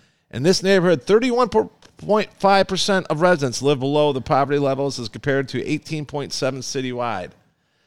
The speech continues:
So, I mean, that's perfect. We got Marcus Stroman's H D M H charity, Lost Boys, and the other twenty-five percent will go to Club four hundred.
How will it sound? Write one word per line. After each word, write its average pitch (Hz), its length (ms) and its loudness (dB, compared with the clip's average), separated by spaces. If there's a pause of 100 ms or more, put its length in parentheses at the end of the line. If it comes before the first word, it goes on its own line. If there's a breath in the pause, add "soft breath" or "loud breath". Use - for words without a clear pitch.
So, 117 380 2 (540)
I 147 40 2
mean, 151 180 4
that's 160 200 4
perfect. 95 600 2
We 123 100 -2
got 131 180 4
Marcus 156 380 2
Stroman's 156 400 2
H 160 260 4
D 156 140 4
M 151 120 2
H 151 200 4
charity, 147 460 4
Lost 147 420 4
Boys, 147 460 2 (300 loud breath)
and 147 200 4
the 160 120 6
other 208 200 6
twenty-five 147 560 4
percent 131 380 2
will 127 100 4
go 131 140 6
to 120 80 6
Club 131 260 2
four 123 180 4
hundred. 101 380 2